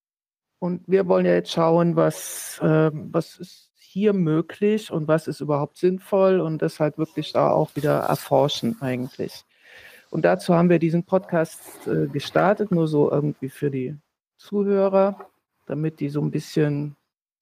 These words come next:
verstehen, was wir hier betreiben. Und dazu werden wir jetzt in Folge verschiedene Akteure einladen, die aber eher nicht zu diesen, äh, reichen, <laughs>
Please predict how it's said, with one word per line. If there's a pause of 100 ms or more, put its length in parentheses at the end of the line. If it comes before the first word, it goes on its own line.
(180)
verstehen,
was
wir
hier
betreiben.
Und
dazu
werden
wir
jetzt
in
Folge (540)
verschiedene
Akteure
einladen,
die
aber
eher
nicht
zu
diesen,
äh,
reichen,
<laughs>